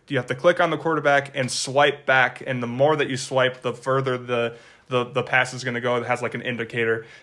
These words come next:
and you can, you know, uh, you can, you can pass anywhere on the field.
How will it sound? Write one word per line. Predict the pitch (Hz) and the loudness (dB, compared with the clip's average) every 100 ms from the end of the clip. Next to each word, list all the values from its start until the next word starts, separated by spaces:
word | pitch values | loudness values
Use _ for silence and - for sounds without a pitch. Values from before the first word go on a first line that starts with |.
| - | -6
and | 120 | -4
you | 120 | -2
can, | 117 113 | -4 -6
you | 120 | -6
know, | 107 110 _ _ _ | -8 -10 _ _ _
uh, | - 127 143 147 - - _ _ _ _ _ | -14 -12 -14 -16 -20 -20 _ _ _ _ _
you | 165 | -8
can, | 123 120 | -6 -6
you | 139 135 | -4 -2
can | 131 120 | -2 -2
pass | - 127 123 - 143 | 2 2 0 -4 0
anywhere | 143 127 120 | 2 4 4
on | 117 | 2
the | 117 | 0
field. | 135 113 113 | -2 -2 -2